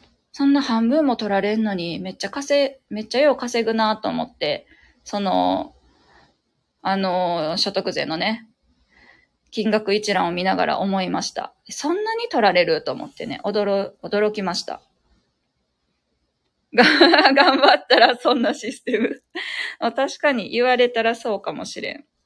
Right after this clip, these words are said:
なんかね、ちょうどいい額がありますよね。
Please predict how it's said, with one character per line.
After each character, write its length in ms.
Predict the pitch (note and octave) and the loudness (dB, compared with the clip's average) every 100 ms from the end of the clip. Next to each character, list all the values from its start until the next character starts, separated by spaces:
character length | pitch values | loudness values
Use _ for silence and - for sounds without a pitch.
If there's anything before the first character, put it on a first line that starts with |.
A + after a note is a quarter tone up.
| _ _ _ _ _ _ _ | _ _ _ _ _ _ _
な 120 | - | -4
ん 40 | G#3+ | -4
か 100 | - | -4
ね、 120 | A3 | -6
ち 100 | A#3 | 0
ょ 80 | F4+ | 2
う 60 | |
ど 200 | D#4+ A3 - | 6 6 4
い 480 | B3 C4+ C#4 B3+ A#3 | 2 2 2 0 -4
い 140 | G#3+ - | -8 0
額 300 | C4 - A3+ | 2 4 2
が 80 | F3+ | 2
あ 60 | |
り 80 | D#3+ | 0
ま 120 | E3+ | -4
す 120 | - | -6
よ 80 | F#3+ | -4
ね。 260 | F3 F#3+ | -4 -6